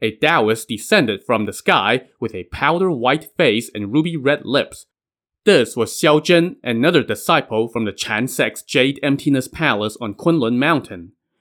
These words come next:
He bowed to his fellow Taoists and said, "I have come on our master's command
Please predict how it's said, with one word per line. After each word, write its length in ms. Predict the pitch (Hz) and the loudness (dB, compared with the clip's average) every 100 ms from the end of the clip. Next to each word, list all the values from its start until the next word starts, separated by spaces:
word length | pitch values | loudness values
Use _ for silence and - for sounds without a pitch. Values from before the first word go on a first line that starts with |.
| _ | _
He 140 | 190 | -6
bowed 460 | 185 - 139 120 107 | -4 2 2 2 0
to 80 | 117 | -4
his 160 | 104 | -6
fellow 280 | - 117 113 | -2 -2 0
Taoists 520 | 98 104 120 156 160 - | -2 0 2 2 0 -6
and 140 | 110 | -8
said, 300 | - 98 92 _ _ _ _ | -4 -4 -6 _ _ _ _
"I 140 | 104 131 | -6 -4
have 180 | 123 | -6
come 260 | - 175 131 | -4 -2 0
on 160 | 104 107 | -2 -2
our 120 | 127 | 0
master's 600 | 117 131 113 - 110 98 | 0 0 0 -4 -8 -8
command 540 | - 107 143 104 120 | -6 0 2 2 -2